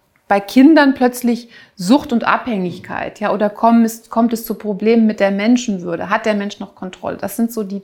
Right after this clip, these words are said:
tugendethischen Fragen. Und die dritte sind dann auch Geschäftsführer selbst, ähm, die sich, ähm, da kommt der alte Kant ins Spiel, ja, ähm, äh, die Frage stellen,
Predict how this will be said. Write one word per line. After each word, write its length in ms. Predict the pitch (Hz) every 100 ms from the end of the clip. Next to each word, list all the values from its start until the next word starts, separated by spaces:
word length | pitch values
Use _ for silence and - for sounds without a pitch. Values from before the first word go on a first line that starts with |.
| -
tugendethischen 920 | 294 262 220 - 175 175 - - 180
Fragen. 500 | _ 170 180 226 262 - - - -
Und 120 | - 220
die 100 | 220
dritte 460 | 226 302 302 294 294 _ -
sind 260 | 208 262
dann 120 | 269 247
auch 200 | 214 -
Geschäftsführer 800 | 220 254 262 - 233 220 202
selbst, 640 | 190 226 254 233 262 - - _ _ _ _ _ _
ähm, 320 | 220 226 220 220
die 220 | 233 285
sich, 400 | 277 302 285 -
ähm, 340 | 220 220 214 -
da 120 | 196
kommt 240 | - 226 208
der 120 | -
alte 180 | 180 180
Kant 380 | - 202 320
ins 220 | 254 294 -
Spiel, 400 | - 285 339 277
ja, 340 | 214 269 269 220
ähm, 280 | 226 226 220 - _ _
äh, 220 | 214 214 214
die 120 | 208
Frage 360 | - 214 269
stellen, 540 | 277 - 262 254 254